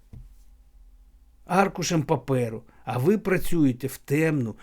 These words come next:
ви хочете купувати кожен рік по п'ять Range Roverів, да, а в цьому, м, і нічого. Ми донатимо. Кому ви донатите? Кому ви до-, ви, ви взагалі, це нормальний вираз? Ми донатимо.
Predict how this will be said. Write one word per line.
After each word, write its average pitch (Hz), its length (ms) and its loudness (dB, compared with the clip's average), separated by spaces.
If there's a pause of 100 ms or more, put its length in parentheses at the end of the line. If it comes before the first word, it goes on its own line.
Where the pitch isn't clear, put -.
(140)
ви 135 140 -2
хочете 160 420 -4
купувати 151 720 -6
кожен 143 460 -4
рік 151 280 -4
по 131 100 -6
п'ять 151 360 -4
Range 139 300 -2
Roverів, 143 540 0 (340)
да, 151 340 -2
а 135 160 0
в - 80 -10
цьому, 147 360 0 (360)
м, 117 160 -12 (520)
і 170 140 4
нічого. 160 800 0 (320)
Ми 190 220 6
донатимо. 165 920 2 (100)
Кому 233 340 4
ви 226 140 2
донатите? 202 680 -2 (640)
Кому 247 340 10
ви 247 100 4
до-, 226 260 0
ви, 180 280 2
ви 226 240 4
взагалі, 202 680 4 (160)
це 190 180 4
нормальний 240 600 4
вираз? 160 420 0
Ми 196 240 4
донатимо. 156 960 -2